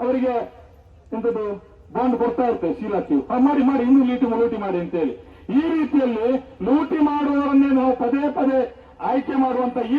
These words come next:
ದುಸ್ಥಿತಿಯಿಂದಾಗಿ ನಮಗೆ ಈ ಬದುಕು, ನಮಗೊಂದು ನಿವೇಶನ ಇಲ್ಲ, ಹತ್ತು ಮೂವತ್ತು ವರ್ಷ ಕಳೆದರೂ ಹಕ್ಕು ಪತ್ರ ಇಲ್ಲ,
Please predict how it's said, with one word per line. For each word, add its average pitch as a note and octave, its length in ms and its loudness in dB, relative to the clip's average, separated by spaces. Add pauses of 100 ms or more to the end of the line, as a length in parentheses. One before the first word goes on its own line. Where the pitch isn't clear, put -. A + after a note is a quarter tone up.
(100)
ದುಸ್ಥಿತಿಯಿಂದಾಗಿ A3 840 -4 (1300)
ನಮಗೆ A#3+ 280 0
ಈ A#3+ 100 0
ಬದುಕು, - 360 -6 (640)
ನಮಗೊಂದು A3 360 -2
ನಿವೇಶನ A3+ 380 -2
ಇಲ್ಲ, G#3+ 240 -4 (920)
ಹತ್ತು A#3 200 0
ಮೂವತ್ತು B3+ 340 0
ವರ್ಷ B3 140 2
ಕಳೆದರೂ A#3 420 2
ಹಕ್ಕು - 260 0
ಪತ್ರ A#3+ 260 0
ಇಲ್ಲ, A3 240 0